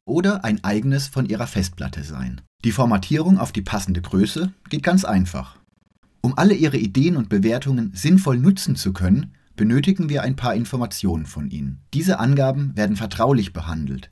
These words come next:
Auf der Website erscheint lediglich Ihr Pseudonym. Um Ihre Idee zu veröffentlichen, stimmen Sie den A G Bs zu, die Sie durch einen Klick auf den Link einsehen können. Damit ist der Beitrag bereit zur Veröffentlichung. Sie erhalten eine E-Mail,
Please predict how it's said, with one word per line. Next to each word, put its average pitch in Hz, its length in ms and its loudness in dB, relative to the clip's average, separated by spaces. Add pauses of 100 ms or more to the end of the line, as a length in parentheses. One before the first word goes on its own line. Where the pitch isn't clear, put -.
(220)
Auf 95 120 -6
der 95 160 0
Website 139 460 -2
erscheint 98 480 -2
lediglich 139 640 -2
Ihr 131 100 -4
Pseudonym. 107 720 -4 (200)
Um 135 120 0
Ihre 135 200 4
Idee 113 280 0
zu 139 160 -4
veröffentlichen, 175 800 0
stimmen 139 340 2
Sie 113 120 -2
den 98 180 2
A 85 80 -4
G 85 160 -4
Bs 120 320 -2
zu, 185 340 -4 (160)
die 139 120 2
Sie 160 120 -2
durch 113 220 -6
einen 87 180 -4
Klick - 320 -4
auf 104 140 -4
den 92 140 -2
Link 104 400 0
einsehen 82 440 0
können. - 440 -8 (160)
Damit 190 300 4
ist 135 180 -4
der 92 100 0
Beitrag 110 600 -2
bereit 101 420 -2
zur 120 140 -4
Veröffentlichung. - 840 -6 (200)
Sie 127 160 -8
erhalten 101 400 -2
eine 87 180 -2
E-Mail, 151 560 0